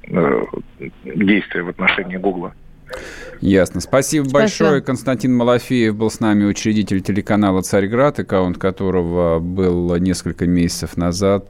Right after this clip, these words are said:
Speaker 2: э, даже не заблокирован, а просто уничтожен Гуглом на Ютубе.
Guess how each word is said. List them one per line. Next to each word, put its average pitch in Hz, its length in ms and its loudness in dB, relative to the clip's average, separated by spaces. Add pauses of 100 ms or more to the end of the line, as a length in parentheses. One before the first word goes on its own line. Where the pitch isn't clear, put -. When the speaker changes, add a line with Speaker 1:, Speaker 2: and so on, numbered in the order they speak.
Speaker 2:
э, 85 180 0
даже 90 300 0
не 90 100 0
заблокирован, 95 760 0
а 82 80 -2
просто 87 320 -4
уничтожен 85 600 -2
Гуглом 82 380 -2
на 78 80 -2
Ютубе. 69 440 -4